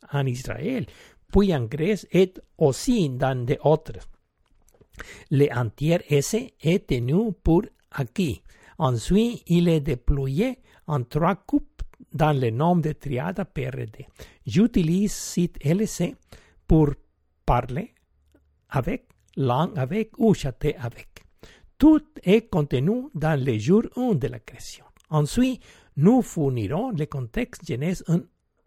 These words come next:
un, cinq, Aleph, afin de comprendre le premier plan de haine d'intérêt dans Genèse un, quatre. Genèse un, un, cinq, diagonale Aleph. un cero aleph. A.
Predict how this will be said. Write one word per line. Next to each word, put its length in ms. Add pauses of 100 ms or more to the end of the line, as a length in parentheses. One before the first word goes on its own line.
(360)
un, 240 (200)
cinq, 500 (840)
Aleph, 400 (220)
afin 360
de 120
comprendre 640
le 120
premier 380
plan 400
de 260
haine 260 (200)
d'intérêt 800
dans 220
Genèse 500
un, 200
quatre. 500 (580)
Genèse 560 (380)
un, 220 (200)
un, 160
cinq, 380 (340)
diagonale 500
Aleph. 320 (560)
un 300 (160)
cero 500
aleph. 400 (220)
A. 260